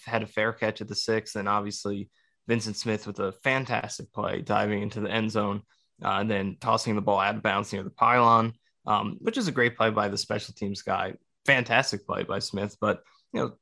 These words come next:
Mann still gave him a chance by dropping it in there with some touch. And it's something that he didn't do a lot of last year. So to see him drop two inside the six-yard line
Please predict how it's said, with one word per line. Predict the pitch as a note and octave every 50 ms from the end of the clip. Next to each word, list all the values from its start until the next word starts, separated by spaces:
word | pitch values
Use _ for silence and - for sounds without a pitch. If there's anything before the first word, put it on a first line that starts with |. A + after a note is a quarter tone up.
| _ _ _ -
Mann | - B2+ A#2+ A#2+ A#2+
still | - - A#2+ A#2
gave | A2+ A#2 A2 G#2+
him | G#2+
a |
chance | G2+ - - G#2 G#2 G#2+ -
by | - G2
dropping | G#2 - - G#2 G2+ G#2 - G#2+ G#2+
it | G#2 G#2
in | G2+ G#2
there | G#2 G2 G2+ G2+ G2+
with | G2+ G#2 -
some | - G2 F#2+
touch. | G2+ - - G2+ A2+ A2+ - - - _ - - - _ _ _ -
And | G#2+ G2 G2+ G2 G#2 G#2+ - - _ -
it's | A#2+ C3 B2+ -
something | - C#3+ B2+ B2+ C3+ C3 B2+
that | B2+ A#2 A#2+
he | - - B2
didn't | A#2+ C#3 D3 C#3+
do | D#3 F#3 G3+
a | C3 E2
lot | F2+ G2+ G2
of | G2 G#2+ G#2+
last | A2 G2+ G#2 - - A#2+
year. | G#2+ G#2
So | G#2 - A2+ A#2
to | A2+
see | A2+ - C#3
him | C3 A#2+ A2+
drop | G#2+ - A2+ A2 G2+ - -
two | - - A2+ A2 G#2+ A2 G#2
inside | - G#2+ G#2+ - G2 G2 G#2
the | G#2+ G#2
six-yard | - - - A2+ A2 - - - G#2+ G#2 G#2 G#2+ G2+
line | F#2+ F#2 F#2+ F2+ G#2+